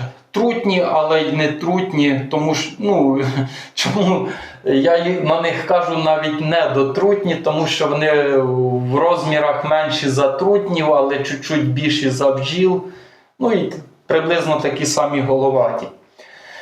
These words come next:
Е, тобто, зрозуміло, часу ми маємо, допоки є розплід, і там плюс буквально п'ять-сім днів. Далі сім'я трутневіє.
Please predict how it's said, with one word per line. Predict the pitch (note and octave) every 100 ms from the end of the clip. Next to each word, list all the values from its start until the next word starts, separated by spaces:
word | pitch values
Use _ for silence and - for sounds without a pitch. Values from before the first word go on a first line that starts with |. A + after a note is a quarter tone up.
| - - - _ _ _ -
Е, | D3 D3 C#3
тобто, | C3+ A#3 A#3+ - - - -
зрозуміло, | D3 F#3 G3 G3+ G3 E3+ C3 B2+ B2 B2 B2
часу | - G#3 G#3 -
ми | F#3+ F#3
маємо, | F#3 G3+ G#3 G3+ F#3+ F#3+ F3+ -
допоки | D3+ D#3+ F3+ F#3+ F#3
є | F3 F3
розплід, | F3 F3 F3 A3 A#3 G3+ E3
і |
там | C#3 D#3+ G3+ D3+
плюс | F3 G3 F3
буквально | C3 C#3 - E3+ D#3+ D#3+ C#3
п'ять-сім | - D#3+ D#3 D3+ - D3 C3+
днів. | C3+ C#3 A#2+ - - - _
Далі | C3+ F#3 F#3+ F#3+
сім'я | F3+ D#3+ E3 E3
трутневіє. | D#3+ D#3 D3 D3+ D3 C#3 B2+ A#2 B2